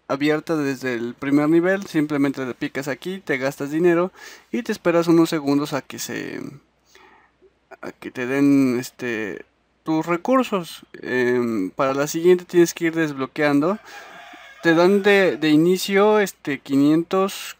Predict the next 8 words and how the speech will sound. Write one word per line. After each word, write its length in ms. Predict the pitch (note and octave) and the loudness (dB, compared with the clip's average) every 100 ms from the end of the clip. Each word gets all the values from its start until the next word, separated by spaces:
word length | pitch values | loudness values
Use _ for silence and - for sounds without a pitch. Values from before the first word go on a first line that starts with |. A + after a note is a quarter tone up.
| _ | _
¿qué 440 | - C3 C3 D3 | -8 -6 -4 -4
es 200 | D#3 - | -6 -6
esta 300 | D#3+ - E3 | -8 -8 -10
cosa? 440 | D#3 D#3 D#3+ E3 D#3 D#3+ | -8 -8 -4 -4 -6 -8
¿Qué 220 | D#3 F#3 | -6 -6
es? 160 | B3 - _ _ _ _ _ _ _ _ _ _ _ _ _ _ _ _ _ | -8 -14 _ _ _ _ _ _ _ _ _ _ _ _ _ _ _ _ _
Em, 1700 | - A#2+ A#2+ A#2 A#2 A#2 A2+ A2+ A2 G#2 F#2+ D#2 C#2+ C#2+ C2 B1 B1+ | -12 -8 -6 -6 -6 -6 -6 -6 -6 -8 -8 -10 -10 -12 -14 -14 -12
platino. 640 | - C3+ - G#3+ F3+ G3 | -4 -4 0 4 6 4